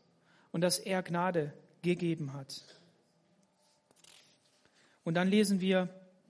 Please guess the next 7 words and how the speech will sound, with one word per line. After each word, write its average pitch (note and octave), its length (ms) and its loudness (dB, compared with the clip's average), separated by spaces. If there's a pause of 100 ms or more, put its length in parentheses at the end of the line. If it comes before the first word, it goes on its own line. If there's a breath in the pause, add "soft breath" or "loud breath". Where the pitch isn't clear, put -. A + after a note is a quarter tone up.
(1040 soft breath)
ähm, D#3+ 380 -2 (2250 soft breath)
dann D#3 120 -4
lesen F#3 280 2
wir E3 140 -2
weiter, D3+ 420 -2 (840)
Vers E3 260 -2
dreißig. D#3 580 -2